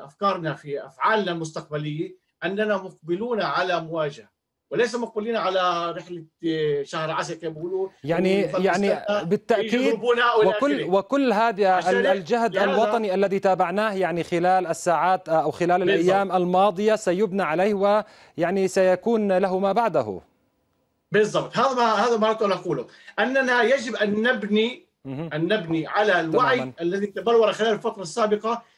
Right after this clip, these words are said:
Speaker 1: ب-،
Speaker 2: نعم.
Speaker 1: للمرحلة القادمة. المرحلة القادمة تتطلب منا أكثر تنظيم
Speaker 2: مهم.
Speaker 1: وأكثر، وأكثر وحدة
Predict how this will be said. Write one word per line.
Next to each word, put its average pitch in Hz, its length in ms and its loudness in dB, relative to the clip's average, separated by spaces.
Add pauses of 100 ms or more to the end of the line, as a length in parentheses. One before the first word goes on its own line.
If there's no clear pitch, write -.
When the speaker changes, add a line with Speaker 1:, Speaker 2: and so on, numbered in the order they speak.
(160)
Speaker 1:
ب-، - 120 -4
Speaker 2:
نعم. 120 220 0
Speaker 1:
للمرحلة 196 560 -2
القادمة. 180 340 -2
المرحلة 226 240 -2
القادمة 262 220 0
تتطلب 208 520 0
منا 233 420 -2 (100)
أكثر 247 480 -4
تنظيم 214 800 -6 (380)
Speaker 2:
مهم. 151 280 -6
Speaker 1:
وأكثر، - 640 -2 (560)
وأكثر 190 640 -2 (440)
وحدة 233 440 0